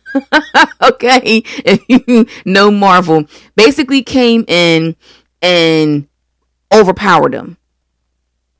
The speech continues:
And gouged out his eyes.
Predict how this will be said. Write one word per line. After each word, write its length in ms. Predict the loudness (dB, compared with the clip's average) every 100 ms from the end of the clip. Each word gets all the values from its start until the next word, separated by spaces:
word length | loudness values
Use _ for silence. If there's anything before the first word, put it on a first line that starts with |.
| _ _ _ _ _ _ _
And 440 | -2 0 -2 -4 0
gouged 520 | 2 4 2 0 -2
out 240 | 0 0 -2
his 320 | -4 -4 -4 0
eyes. 760 | 2 2 -4 -10 -20 -20 -20